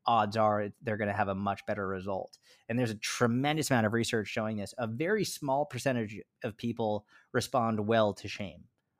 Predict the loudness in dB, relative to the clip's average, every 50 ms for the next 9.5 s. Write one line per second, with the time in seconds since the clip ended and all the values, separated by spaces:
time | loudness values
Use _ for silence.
0 | _ -4 0 2 2 2 2 0 -2 -6 -2 0 0 0 0 0 -4 -4 -2 -2
1 | -2 -2 -2 -2 -2 -2 0 0 -2 -2 -4 -6 -10 -10 -4 -2 -2 -2 -2 -2
2 | 0 0 0 -2 -2 -4 -8 -8 -6 -6 -4 -4 -6 -8 -10 -18 -8 -6 -2 -2
3 | 0 0 -2 -2 -2 -2 0 0 0 0 -2 -4 -4 -2 -2 -2 -2 -2 -6 -6
4 | -6 -6 -4 -2 -2 -2 0 0 0 2 4 4 4 2 2 0 -4 _ _ _
5 | _ _ _ _ -10 -2 4 6 6 6 6 6 6 6 6 4 4 2 0 0
6 | 2 0 0 2 2 2 2 2 2 2 0 -2 -2 -2 -2 -2 0 0 2 2
7 | 2 0 -2 -4 -2 0 2 2 2 0 -2 -6 -6 -6 -8 -8 -10 -14 -10 -10
8 | -10 -10 -10 _ _ _ -20 -20 -20 -8 0 2 2 4 4 2 2 2 4 2
9 | 2 2 0 0 0 0 0 -2 -4